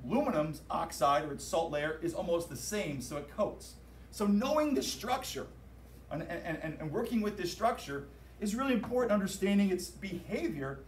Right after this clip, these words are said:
in redox reactions, besides just knowing the voltage, okay? It's important because the structure of atoms gives that compound its properties. Just,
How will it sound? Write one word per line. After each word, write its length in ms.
in 160
redox 440
reactions, 600
besides 480
just 160
knowing 220
the 80
voltage, 500
okay? 400
It's 120
important 520
because 320
the 60
structure 800
of 260
atoms 600
gives 520
that 260
compound 580
its 160
properties. 800
Just, 200